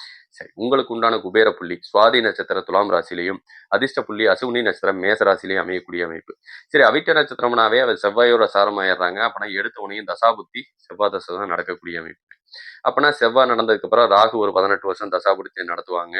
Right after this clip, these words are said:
அதுக்கப்புறம் குரு தசை ஒரு பதினாறு வருஷம் நடக்கும். இப்போதைக்கு குரு ஓடிட்டு இருக்கலாம், ஒரு சில பேத்துக்கு சனி போயிருந்துருக்கலாம். சரிங்களா? இப்ப குரு ஓடிட்டு இருக்காரு அப்படிங்கிற பட்சத்துல எந்தெந்த லக்னக்காரங்க பாதிப்பாங்க அப்படின்னா, சிம்ம லக்னம், ரிஷப லக்னம், துலாம் லக்னம்,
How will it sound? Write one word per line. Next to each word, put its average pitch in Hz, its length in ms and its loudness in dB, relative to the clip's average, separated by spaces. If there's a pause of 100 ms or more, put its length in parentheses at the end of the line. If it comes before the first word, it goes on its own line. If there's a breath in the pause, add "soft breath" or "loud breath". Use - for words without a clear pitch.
(160)
அதுக்கப்புறம் 101 500 -8
குரு 107 180 -8
தசை 107 240 -6
ஒரு 98 140 -6
பதினாறு 87 320 -6
வருஷம் 101 280 -14
நடக்கும். - 280 -18 (400 loud breath)
இப்போதைக்கு 123 560 2
குரு 110 200 -4
ஓடிட்டு 107 320 -4
இருக்கலாம், 95 300 0
ஒரு 95 180 -6
சில - 200 -6
பேத்துக்கு 92 360 -8
சனி 104 180 -4
போயிருந்துருக்கலாம். 87 560 -10 (540)
சரிங்களா? 92 340 -2 (440 loud breath)
இப்ப 165 240 2
குரு 139 220 2
ஓடிட்டு 131 340 2
இருக்காரு 98 340 4 (160)
அப்படிங்கிற 92 360 -4
பட்சத்துல 85 380 -4 (100)
எந்தெந்த 117 340 -6
லக்னக்காரங்க 98 580 -4
பாதிப்பாங்க 90 500 -4
அப்படின்னா, 87 400 -10
சிம்ம 135 360 -10
லக்னம், 101 320 -2 (340 loud breath)
ரிஷப 135 300 -4
லக்னம், 101 320 -2
துலாம் 98 280 -2
லக்னம், 85 320 -10